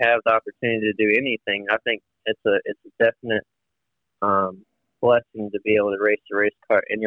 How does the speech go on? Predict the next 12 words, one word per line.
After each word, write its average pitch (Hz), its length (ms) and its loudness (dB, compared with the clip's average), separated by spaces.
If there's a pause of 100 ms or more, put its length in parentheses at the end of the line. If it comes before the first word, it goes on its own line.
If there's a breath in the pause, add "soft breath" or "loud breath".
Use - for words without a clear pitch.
level. 98 300 0
I 101 100 4
don't 104 140 -6 (140)
care 101 160 2
if 98 120 -6
it's, - 140 -14 (240)
you 107 80 -6
know, 95 220 -4
go-karts, 104 560 -2
late 104 200 0
models, 101 480 -2
arca. 104 440 0